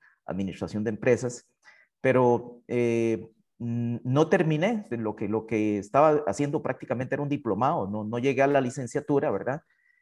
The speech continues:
Este, y me dieron una beca, gané una beca, eh, concursé por una beca, eh, primero a Alemania,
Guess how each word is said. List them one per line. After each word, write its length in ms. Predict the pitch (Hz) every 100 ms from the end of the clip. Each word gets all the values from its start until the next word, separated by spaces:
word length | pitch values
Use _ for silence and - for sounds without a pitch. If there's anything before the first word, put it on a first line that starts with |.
| _ _ -
Este, 960 | 127 120 - - 123 120 113 110 98 -
y 400 | 170 214 214 208
me 160 | 139 135
dieron 260 | 143 165
una 200 | 165 165
beca, 320 | 151 135 151 127
gané 180 | 110
una 180 | 131 143
beca, 440 | 123 123 151 131 95
eh, 60 | -
concursé 400 | 95 92 - 113
por 180 | 123
una 140 | 117 120
beca, 540 | 110 107 120 117 - -
eh, 100 | 95
primero 380 | - 107 160 185
a 40 |
Alemania, 600 | 123 113 156 175 208 202